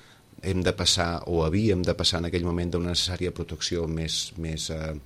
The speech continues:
més passiva a una gestió activa. I m'explico.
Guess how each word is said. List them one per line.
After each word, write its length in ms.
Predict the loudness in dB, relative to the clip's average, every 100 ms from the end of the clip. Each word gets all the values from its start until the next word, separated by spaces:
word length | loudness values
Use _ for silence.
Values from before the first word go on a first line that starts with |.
| -8 -8 -12
més 280 | -6 -2 -2
passiva 500 | 0 0 0 2 2 0 -4 -14
a 160 | -4 -2
una 240 | 0 -2
gestió 480 | -2 -4 -4 -2 -2 -2 -8 -10
activa. 520 | -12 -10 -6 -6 -6 -12 -16 -20 -20 -10
I 80 | -4
m'explico. 600 | 0 0 2 -2 -2